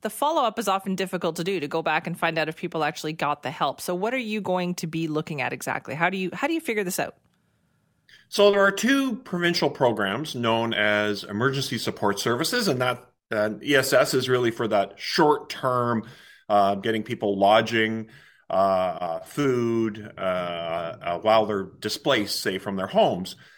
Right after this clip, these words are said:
Speaker 2: Uh, and, uh, and s-, so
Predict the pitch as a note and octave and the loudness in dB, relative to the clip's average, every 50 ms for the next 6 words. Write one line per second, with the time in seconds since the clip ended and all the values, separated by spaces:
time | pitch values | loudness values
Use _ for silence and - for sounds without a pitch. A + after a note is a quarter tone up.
0 | _ _ _ _ - A2+ G#2 G2+ F#2 - G2+ A2+ A2+ A2 A2 G#2+ G#2 G#2 G#2 G#2 | _ _ _ _ -4 -2 -2 -2 -2 -2 0 2 4 4 4 4 4 2 2 0
1 | G#2+ G#2 G2 - F2+ D#2+ G2+ G2+ G2+ F#2+ - G#2 G#2 G#2 G#2 G#2+ - - - _ | -2 -6 -6 -2 -2 -2 -2 -2 -4 -4 -4 -4 -4 -4 -6 -8 -10 -14 -16 _
2 | _ _ - - A#2 F#2+ F2 E2+ - - - | _ _ -8 -4 -2 -2 -2 -2 -6 -12 -20